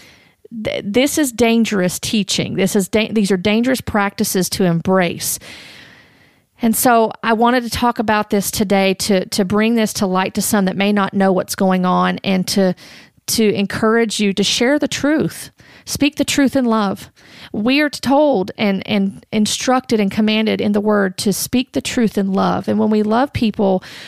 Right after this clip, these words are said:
we love them enough to tell the truth. And this is not true unity that's being promoted in this type of gathering. And so the true gospel needs to go forth. And I, I pray that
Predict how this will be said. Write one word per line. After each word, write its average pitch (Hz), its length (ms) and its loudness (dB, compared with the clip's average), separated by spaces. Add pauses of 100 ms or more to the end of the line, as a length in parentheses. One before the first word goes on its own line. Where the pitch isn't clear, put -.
(200)
we 226 120 4
love 214 280 2
them 254 140 0
enough 214 380 2
to 214 100 -4
tell 185 240 0
the 180 100 -2
truth. 233 520 -2
And 196 160 0
this 214 200 0
is 233 140 0
not 233 240 0
true - 160 -2
unity 208 460 2
that's 190 180 -2
being 196 220 -2
promoted 190 600 -2 (520)
in 208 180 2
this 202 220 0
type 190 320 -2
of 175 460 -2 (380)
gathering. 196 640 0 (720)
And 202 260 0
so 190 380 2 (100)
the 208 160 0
true 285 320 2
gospel 190 480 0
needs 180 200 0
to 190 100 -2
go 196 120 2
forth. 175 600 0
And 185 280 2 (520)
I, 175 260 -2
I 240 200 2
pray 190 420 2
that 190 320 -2